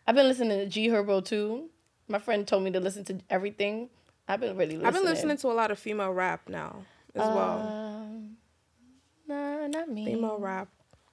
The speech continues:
Speaker 1: I haven't been listening to
Speaker 2: I
Speaker 1: any
Speaker 2: made a
Speaker 1: female
Speaker 2: playlist.
Speaker 1: rappers.
Speaker 2: It only has, like,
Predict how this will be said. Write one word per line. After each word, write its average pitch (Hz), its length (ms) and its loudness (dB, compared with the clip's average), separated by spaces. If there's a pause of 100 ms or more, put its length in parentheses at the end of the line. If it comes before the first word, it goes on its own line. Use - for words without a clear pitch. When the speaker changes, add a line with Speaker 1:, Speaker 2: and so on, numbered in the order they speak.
(560)
Speaker 1:
I 254 60 2
haven't 226 220 4
been 196 100 0
listening 196 300 -6
to 208 60 4
Speaker 2:
I 202 40 10
Speaker 1:
any 214 60 8
Speaker 2:
made 226 200 4
a 220 100 6
Speaker 1:
female 190 180 0
Speaker 2:
playlist. 208 200 6
Speaker 1:
rappers. 190 220 4
Speaker 2:
It 226 60 4
only 370 240 6
has, 277 260 2
like, 180 340 0